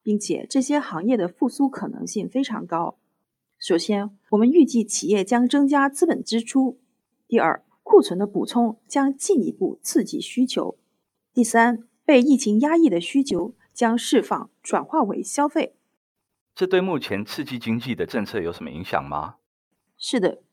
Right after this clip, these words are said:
Speaker 1: 随着经济正常化和自给自足模式的开启，政府和央行会逐渐减少对过去特别慷慨的危机应对政策。其实，央行已经开始不断地释放信号，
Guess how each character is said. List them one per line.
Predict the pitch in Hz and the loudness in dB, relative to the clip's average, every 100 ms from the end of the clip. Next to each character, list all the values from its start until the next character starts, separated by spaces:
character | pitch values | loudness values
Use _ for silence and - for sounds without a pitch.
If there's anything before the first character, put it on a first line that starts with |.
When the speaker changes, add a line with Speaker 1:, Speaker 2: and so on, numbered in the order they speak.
| _ | _
Speaker 1:
随 | - 156 190 | -4 0 4
着 | 262 | 4
经 | - 381 403 | 2 0 -2
济 | 403 220 | 0 -2
正 | - 330 | 0 0
常 | 220 - - | 0 -4 -4
化 | 233 - | -2 -2
和 | - 180 | -4 -4
自 | - 254 | -4 -6
给 | 185 170 | -4 -4
自 | - 254 | -4 -6
足 | 185 175 | -2 -2
模 | 190 160 | 0 -4
式 | - | -2
的 | 196 | -4
开 | - 277 | 0 0
启， | 302 - - _ _ _ | 0 -4 -10 _ _ _
政 | - 466 | 2 2
府 | - 160 | 2 -2
和 | 180 | 0
央 | 277 339 | 2 2
行 | 254 180 202 | 2 0 2
会 | 269 | 0
逐 | 190 175 | 0 -2
渐 | 175 277 | 0 0
减 | - 156 | 0 -2
少 | 180 170 | 0 -2
对 | - 220 | 2 2
过 | 214 220 | 4 2
去 | - 165 | 0 -6
特 | - - 381 | -6 0 2
别 | 170 165 | 2 -2
慷 | 254 269 | 0 0
慨 | 262 - | 0 -4
的 | - - | -4 -6
危 | 214 262 | -2 -2
机 | 269 262 | 0 0
应 | 294 214 | 0 0
对 | 190 | -2
政 | - 247 - | -2 -4 -4
策。 | - 180 - _ _ _ - _ | -6 -10 -10 _ _ _ -20 _
其 | - 214 | -4 -2
实， | 208 196 196 - _ - | 2 2 2 -4 _ 0
央 | 247 262 | 2 4
行 | 208 | 2
已 | 190 | 0
经 | 185 202 | -4 -4
开 | 226 | -4
始 | 233 170 | -4 -4
不 | - 151 | -6 0
断 | 285 | 2
地 | 233 160 | 2 0
释 | - 196 | -4 -2
放 | 180 | -2
信 | 165 220 208 | -2 -6 -4
号， | 202 | -6